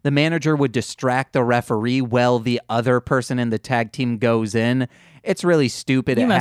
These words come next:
Speaker 2: be
Speaker 1: happens all
Speaker 2: talking
Speaker 1: the
Speaker 2: about
Speaker 1: time.
Speaker 2: the Attitude Era. They don't do that no more.
Speaker 1: Yeah, they do.
Speaker 2: No, not
Speaker 1: Yeah.
Speaker 2: since Chris Benoit.
Speaker 1: Oh, guys. Every single episode so far of
Speaker 2: <laughs>
Speaker 1: Mostly Lovin' Lucha, that's been brought up.
Speaker 2: Really? Chris
Speaker 1: Yeah.
Speaker 2: Benoit?
Speaker 1: Yes.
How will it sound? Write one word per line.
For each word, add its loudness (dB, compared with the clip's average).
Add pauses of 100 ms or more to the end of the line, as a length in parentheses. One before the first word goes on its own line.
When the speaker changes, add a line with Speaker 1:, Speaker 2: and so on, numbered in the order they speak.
Speaker 2:
be 0
Speaker 1:
happens 0
all 4
Speaker 2:
talking 0
Speaker 1:
the 0
Speaker 2:
about 2
Speaker 1:
time. 0
Speaker 2:
the 0
Attitude -2
Era. -2
They -2
don't 2
do 0
that 0
no -2
more. -2 (100)
Speaker 1:
Yeah, 2
they 0
do. 0 (260)
Speaker 2:
No, -4 (140)
not 0
Speaker 1:
Yeah. 4
Speaker 2:
since 0
Chris 0
Benoit. 0 (400)
Speaker 1:
Oh, 2
guys. 0 (320)
Every 2
single 2
episode 4
so 4
far 4
of 4
Speaker 2:
<laughs> -
Speaker 1:
Mostly 4
Lovin' 2
Lucha, 2 (380)
that's -4
been -6
brought 2
up. 0
Speaker 2:
Really? 0 (120)
Chris -2
Speaker 1:
Yeah. 4
Speaker 2:
Benoit? 0 (120)
Speaker 1:
Yes. -2